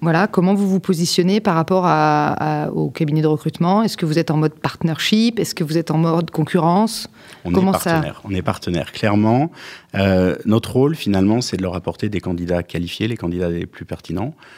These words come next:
Speaker 2: euh, pour qu'eux, derrière, se concentrent sur la partie du, du processus sur laquelle ils ont vraiment une valeur ajoutée. Donc, le,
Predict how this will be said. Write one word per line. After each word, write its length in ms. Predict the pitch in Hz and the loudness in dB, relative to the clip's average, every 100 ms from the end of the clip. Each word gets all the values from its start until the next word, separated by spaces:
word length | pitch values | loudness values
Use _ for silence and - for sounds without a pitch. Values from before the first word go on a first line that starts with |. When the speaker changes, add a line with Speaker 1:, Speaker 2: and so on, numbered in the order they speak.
| - - | -20 -10
Speaker 2:
euh, 120 | 82 62 | -10 -10
pour 180 | - - | -10 -10
qu'eux, 300 | - 120 110 | -2 0 0
derrière, 600 | 95 85 90 120 139 85 90 | -2 -4 -2 0 0 -4 -8
se 160 | - 107 | -10 -8
concentrent 500 | 95 - 131 - - _ 107 | -6 -6 -8 -8 -20 _ -18
sur 340 | - - 92 | -16 -12 -8
la 140 | 82 | -6
partie 540 | 82 - - - 131 110 | -6 -8 -8 -10 -8 -8
du, 280 | 92 76 - | -8 -12 -12
du 260 | 92 - - | -12 -12 -10
processus 560 | - 90 87 - 135 | -8 -6 -8 -6 -8
sur 180 | - - | -8 -14
laquelle 220 | 85 107 | -8 -6
ils 120 | 82 | -6
ont 40 | 101 | -10
vraiment 320 | 82 82 90 | -12 -10 -10
une 100 | 95 | -10
valeur 280 | 90 87 87 | -8 -8 -8
ajoutée. 360 | 85 - - 117 | -10 -8 -6 -4
Donc, 260 | 90 87 | -6 -8
le, 140 | 85 | -8